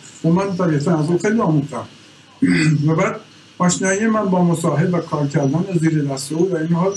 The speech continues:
برای من آش-، ورود به نگاه علمی به مسائل بود، نگاه علمی به زبان بود و این، این ها-، این،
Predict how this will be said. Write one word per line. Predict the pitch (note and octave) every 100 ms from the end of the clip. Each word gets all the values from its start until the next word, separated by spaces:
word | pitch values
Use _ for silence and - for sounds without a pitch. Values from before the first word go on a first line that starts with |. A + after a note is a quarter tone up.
| - - - - - -
برای | D3+ D#3
من | E3 G#3+ G#3+ - - -
آش-، | D#3 D#3 - D3 D3
ورود | D#3 E3 G3+
به | A#3 A#3 G3+ G3 G3 G3 D#3 C#3+ D#3 C#3+ D3
نگاه | D#3+ D#3+ D#3+
علمی | - E3 D#3 D#3+ G3 G3
به | E3
مسائل | D3 C#3 C#3+ C#3 B2+
بود، | A#2+ A#2+ A#2 - - - D3
نگاه | D3 F3+
علمی | F#3+ D#3+ D3 E3+ G3
به | F3+
زبان | C#3 C#3+ C3+ D3 E3+
بود | D3+ A2+ - - - - - - - - -
و | D#3+
این، | A3 A3+ A#3 A3
این | A#3+
ها-، | A3+ A#3+ A3+ G3+
این، | A#3